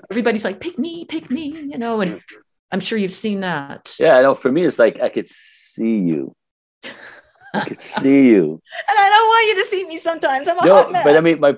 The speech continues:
Speaker 2: my point is, like, in the third row in the back of the class, I could see, and I could see the fear. I could see the insecurities. They go, "You know, you're, come here.
Speaker 1: What do you,
Speaker 2: Come
Speaker 1: how
Speaker 2: here.
Speaker 1: do you help
Speaker 2: You,
Speaker 1: someone? Yeah,
Speaker 2: you're
Speaker 1: how do
Speaker 2: little,
Speaker 1: you help
Speaker 2: you're
Speaker 1: them?
Speaker 2: be-, you're better than you think. You gotta see, you gotta see you the way I see you. Come here."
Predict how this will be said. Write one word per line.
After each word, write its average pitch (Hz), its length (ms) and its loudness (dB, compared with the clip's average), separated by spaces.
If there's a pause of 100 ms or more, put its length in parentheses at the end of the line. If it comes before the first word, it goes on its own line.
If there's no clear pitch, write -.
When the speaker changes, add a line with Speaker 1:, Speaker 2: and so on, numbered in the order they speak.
(100)
Speaker 2:
my 135 120 -2
point 160 240 0
is, 117 120 -6
like, 120 180 -2
in 127 100 -2
the 120 100 -4
third 143 280 0
row 127 160 -2
in 120 60 -4
the 113 40 -8
back 107 180 -2
of 117 80 -12
the 101 80 -6
class, 127 400 -4
I 104 40 -10
could 92 200 -14
see, 127 360 -2
and 101 80 2
I 92 60 -4
could 90 200 -6
see 113 600 -2 (460)
the 104 80 -2
fear. 107 400 2
I 92 60 2
could 92 180 -8
see 113 200 -4
the 95 260 -2
insecurities. 101 640 -2
They 101 140 0
go, 104 340 0 (640)
"You 143 60 -8
know, - 220 -10 (140)
you're, 120 340 -2 (520)
come - 120 -4
here. 185 100 -4
Speaker 1:
What 370 120 -4
do 370 60 -8
you, - 80 -12 (320)
Speaker 2:
Come 196 120 2
Speaker 1:
how - 40 0
Speaker 2:
here. 381 100 4
Speaker 1:
do 381 60 2
you 339 60 -8
help 311 180 -8
Speaker 2:
You, 320 80 2
Speaker 1:
someone? 170 200 -8 (200)
Yeah, 143 100 2
Speaker 2:
you're 165 80 4
Speaker 1:
how - 0 -
do 165 60 0
Speaker 2:
little, 190 160 6
Speaker 1:
you 180 60 0
help - 140 -4
Speaker 2:
you're 165 100 2
Speaker 1:
them? 175 260 0
Speaker 2:
be-, 170 60 -6
you're 156 80 -2
better 180 220 0
than 208 140 -2
you 131 80 -2
think. 170 380 -4
You 139 60 -8
gotta 196 200 -4
see, 147 380 -2
you 151 160 -2
gotta 185 200 0
see - 200 -4
you 139 160 2
the 127 80 4
way 110 160 2
I 214 80 -2
see - 180 -12
you. 78 160 -12
Come 170 100 -6
here." 190 160 -8